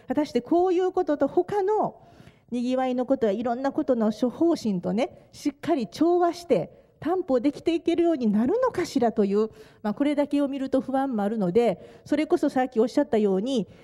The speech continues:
あの、どんどんどんどん、あの、まあ、少しずつもう少し明らかになっていく計画に対して、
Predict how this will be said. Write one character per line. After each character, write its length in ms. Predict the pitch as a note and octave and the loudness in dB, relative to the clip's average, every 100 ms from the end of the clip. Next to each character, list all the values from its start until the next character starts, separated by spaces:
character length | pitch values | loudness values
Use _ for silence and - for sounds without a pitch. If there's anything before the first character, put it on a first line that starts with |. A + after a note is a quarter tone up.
| - - | -20 -6
あ 120 | G#3 | -4
の、 160 | G3+ G3+ | 0 2
ど 160 | A#3+ F#4+ | 2 2
ん 60 | |
ど 100 | C#4+ | 2
ん 40 | C4 | 0
ど 120 | C4 | 0
ん 60 | |
ど 140 | A#3 G3+ | 2 2
ん、 140 | F3 | 0
あ 140 | - G3+ | -4 -2
の、 260 | G3 F#3 | 0 0
ま 120 | G3 F#3 | 0 -2
あ、 60 | |
少 180 | - C4+ | 0 0
し 100 | C4+ | 0
ず 140 | C4 | -2
つ 340 | G3+ F#3+ F3+ - | 0 0 0 -2
も 140 | G#3+ A3+ | 0 0
う 40 | |
少 160 | - A#3+ | 2 0
し 120 | - A3 | 0 0
明 60 | D4+ | 2
ら 140 | C#4 | 2
か 80 | A#3+ | 2
に 100 | F#3+ | 0
な 140 | F#3 F#3+ | 0 0
っ 100 | - | -2
て 80 | |
い 20 | F#3 | -4
く 220 | G3 F#3 | -2 0
計 200 | B3 A#3+ | 0 2
画 200 | A#3 A3+ | 0 0
に 140 | A3+ | -2
対 260 | G#3+ B3 F#3+ | -2 0 -2
し 140 | - | -2
て、 200 | - E4+ | 2 2